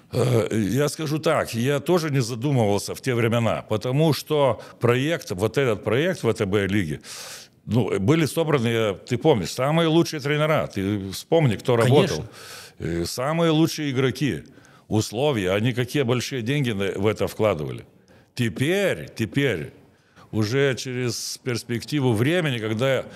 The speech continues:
Speaker 1: я думаю, я задумываюсь про это, я задумался, теперь я понимаю, что это было, та-, это называемая, как сказать, мягкая сила. Так как и концерты этих всяких газманов, ну, есть,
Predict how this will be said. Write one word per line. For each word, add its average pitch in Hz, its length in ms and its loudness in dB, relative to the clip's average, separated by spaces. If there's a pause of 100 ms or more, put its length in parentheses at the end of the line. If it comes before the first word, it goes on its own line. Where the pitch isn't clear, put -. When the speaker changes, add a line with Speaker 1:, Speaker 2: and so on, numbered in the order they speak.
(160)
Speaker 1:
я 120 240 0
думаю, 135 420 2
я 123 140 0
задумываюсь 113 580 2
про 73 160 -10
это, 64 180 -14 (300)
я 107 160 -2
задумался, 107 540 0 (1300)
теперь 139 300 0
я 135 120 0
понимаю, 123 540 2
что - 200 -6
это 139 280 0
было, 135 360 2
та-, 123 160 -4
это 131 220 0
называемая, 117 800 0
как 117 220 -2
сказать, 113 500 0 (280)
мягкая 131 520 0
сила. 147 380 -6 (1080)
Так 143 200 0
как 107 220 -4
и 87 60 -8
концерты 139 580 -4
этих 131 260 -2
всяких 131 400 -6
газманов, 117 720 -2 (1200)
ну, 101 120 -2
есть, 131 320 0